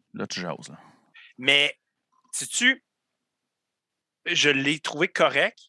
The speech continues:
Speaker 2: mais je trouve que Bob Saget, on dirait qu'il a trop improvisé puis qu'il n'y avait pas assez de matériel. Fait qu'il y a comme, il improvise beaucoup des jokes qui sont un peu tout croche, puis il se répète pas mal, puis il sac pour rien.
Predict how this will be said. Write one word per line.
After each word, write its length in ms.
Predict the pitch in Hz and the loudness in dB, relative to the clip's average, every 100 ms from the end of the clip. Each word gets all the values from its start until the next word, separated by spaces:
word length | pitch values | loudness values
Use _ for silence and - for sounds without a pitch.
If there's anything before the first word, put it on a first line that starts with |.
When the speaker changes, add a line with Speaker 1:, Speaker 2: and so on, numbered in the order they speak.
| _ | _
Speaker 2:
mais 180 | 135 127 | -4 -2
je 100 | 120 | -2
trouve 240 | - 190 | -6 -10
que 100 | - | -2
Bob 260 | 123 135 156 | 2 2 2
Saget, 380 | - 123 151 190 | 0 -2 -2 -6
on 100 | 123 | -6
dirait 260 | 117 120 | -6 -6
qu'il 120 | 165 113 | -6 -8
a 20 | |
trop 240 | - 160 | -8 -6
improvisé 540 | 165 - 131 113 107 165 | -6 -6 -8 -6 -6 -6
puis 120 | - | -4
qu'il 100 | - | -4
n'y 60 | 104 | -4
avait 80 | |
pas 120 | 104 143 | 0 0
assez 200 | - 135 | 0 -6
de 80 | |
matériel. 640 | 120 110 120 104 110 147 170 | -10 -10 -8 -8 -4 -4 -6
Fait 240 | - 123 | -8 -8
qu'il 160 | - 123 | -8 -8
y 40 | |
a 40 | 113 | -4
comme, 480 | - 120 117 104 101 _ _ - - - - - - _ | -2 0 0 -6 -18 _ _ -20 -20 -20 -20 -20 -20 _
il 140 | 117 120 | -4 0
improvise 720 | 131 - 143 135 156 208 135 | 0 0 0 0 -2 -4 -4
beaucoup 440 | 117 151 - 233 | -6 -8 -4 -4
des 240 | 156 131 127 | -2 -2 0
jokes 260 | 143 185 - | 0 0 -2
qui 100 | - | -6
sont 200 | - 131 | -6 -6
un 60 | 131 | -8
peu 140 | - | -8
tout 140 | 180 - | -10 -10
croche, 380 | - 160 185 - | -4 -2 -2 -4
puis 100 | 120 | -4
il 40 | |
se 120 | - | -2
répète 280 | 117 - 156 _ | -2 -2 -4 _
pas 120 | 120 | 0
mal, 340 | 117 160 170 | 2 0 -4
puis 160 | - 127 | -10 -4
il 40 | |
sac 280 | 120 - 151 - | 0 2 0 -4
pour 140 | 120 | -6
rien. 300 | 110 104 107 | -6 -6 -12